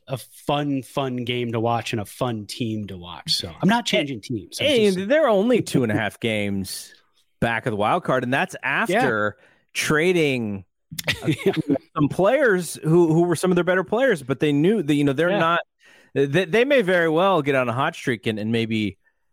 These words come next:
Speaker 2: compete for that, that last wild card spot. But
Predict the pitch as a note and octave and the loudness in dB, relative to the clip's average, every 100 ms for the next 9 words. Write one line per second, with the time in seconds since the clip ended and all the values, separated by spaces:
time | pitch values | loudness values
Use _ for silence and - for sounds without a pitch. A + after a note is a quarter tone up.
0 | _ - B2 - E3 A#3+ - B2+ G#2 F#2 | _ -6 -6 -2 0 0 -2 -4 -2 -4
1 | - F#2+ G#2 F#2 _ _ _ A#2 A#2+ G#2+ | -6 -6 -4 -4 _ _ _ -4 -2 -2
2 | G#2+ - G#2 G2+ - G#2+ - A2 G2+ A2 | -4 -4 -2 -2 -2 -6 -4 -4 -4 -2
3 | - A3+ F3 | 2 2 2